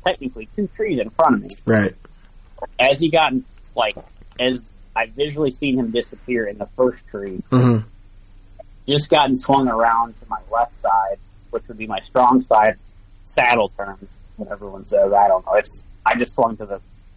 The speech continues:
Speaker 1: left side of the tree.
Speaker 2: Yep.
Speaker 1: And he had just, so I'm ranging, I'm, I'm clicking, you know, clicking, thirty-two yards, thirty-two yards. I'm like, "All right," so I changed my sight to thirty-two.
Speaker 2: Mm-hmm.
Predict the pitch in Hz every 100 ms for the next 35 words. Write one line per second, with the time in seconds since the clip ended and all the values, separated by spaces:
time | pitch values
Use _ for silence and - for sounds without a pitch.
0 | - - - 127 113 - 113 - - -
1 | 120 - - - - 131 - - - -
2 | - - - - - - 123 110 107 104
3 | 98 - - - 127 120 104 135 147 -
4 | - - - - 117 117 139 175 180 123
5 | 110 107 107 110 - 160 165 151 147 120
6 | 123 117 156 135 135 131 131 - - 143
7 | 147 143 - 139 120 104 92 - - -
8 | 139 139 - 131 117 95 87 - 101 104
9 | 113 110 - 110 107 135 127 117 107 120
10 | 107 - - 113 123 127 113 104 110 -
11 | 131 135